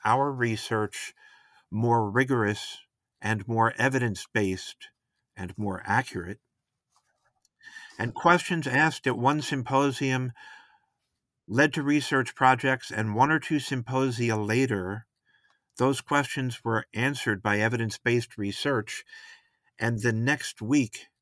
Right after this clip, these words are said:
they were in place acting to modify patient care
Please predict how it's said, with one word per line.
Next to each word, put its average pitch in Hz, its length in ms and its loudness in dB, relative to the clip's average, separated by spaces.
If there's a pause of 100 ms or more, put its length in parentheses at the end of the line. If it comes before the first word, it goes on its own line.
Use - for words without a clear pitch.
(320)
they 123 280 2
were 127 420 2 (240)
in 151 260 0
place - 760 -2 (1400)
acting 131 680 2
to 113 140 -2
modify 120 580 6
patient 131 480 -2
care 113 400 0